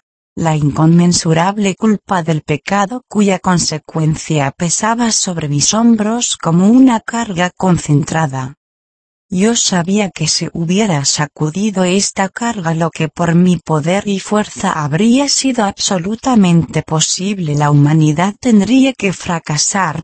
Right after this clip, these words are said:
porque nunca podría arreglárselas con esta carga ella sola.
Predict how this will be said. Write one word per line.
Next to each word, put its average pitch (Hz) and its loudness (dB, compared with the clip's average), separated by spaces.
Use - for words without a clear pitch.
porque 180 -2
nunca 208 4
podría 180 0
arreglárselas 151 -2
con 165 0
esta 202 -2
carga 185 -4
ella 190 -4
sola. 143 -2